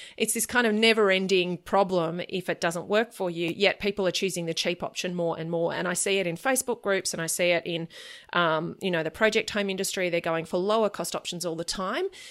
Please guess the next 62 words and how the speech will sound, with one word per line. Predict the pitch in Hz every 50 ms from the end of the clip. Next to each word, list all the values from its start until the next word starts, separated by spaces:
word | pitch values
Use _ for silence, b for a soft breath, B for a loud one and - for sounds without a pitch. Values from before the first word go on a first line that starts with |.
| B B
And | B 190 190 190
I | 180 180 175
hate | 190 - 214 202 -
to | - 185
think | - 180 156 156
what | 165 - -
those | 170 160 160 -
homes | - 160 165 160
are | 170 -
gonna | 160 165 165
look | 160 160 - 180
like | 160 156 -
in | 165 165
five, | - - 165 160 160 156 -
ten, | - 190 165 160 156
fifteen | 151 - 175 165 - 165 160 160
years' | 165 160 170 -
time, | - 294 320 302 233 185 180 196 226 247 - _ _ _ _ _ _ _ _ _ - - - _ -
as | 220 214 208 208
those, | - 202 196 190 185 180 175 - -
um, | 190 180 175 170
floors | 156 - - 180 170 170
just | - 180 - -
don't | 170 151 151 147 - _ -
stand | - - 185 160 156 156 151
up. | 151 147 151 - - -
And | - 165 160
so | - - 175 165 170 165 160 160 B B B B B B B B B B
I | 196 190
think | 190 - 220 208 202 -
that, | 214 185 170 -
you | 196
know, | 185 180
I | 190 196
often | 208 - 208 190
say | - - 185 180 175
that | 185 175
when | 185 180 170
you | 165
pay | - - 185 175
for | - - 175
the | 175 165 165 160 160 165 160 _
cheap | - - - 185 - -
product | - 180 170 165 165 - -
now, | 185 185 202 262 320 311
what | 240 196 -
you | 175 175
do | 170 175 165 165
is | 160 -
you're | - -
actually | - - - - 180 160
signing | - - - 180 170 170 165 165
up | 180 175 - -
to | - 180
pay | - - - 170 165
f-, | 165 - -
more | 180 180 185 175
for | - - 180 165
it | 160 -
down | - 175 165 165
the | 165 165
track. | - - 220 269 392 - -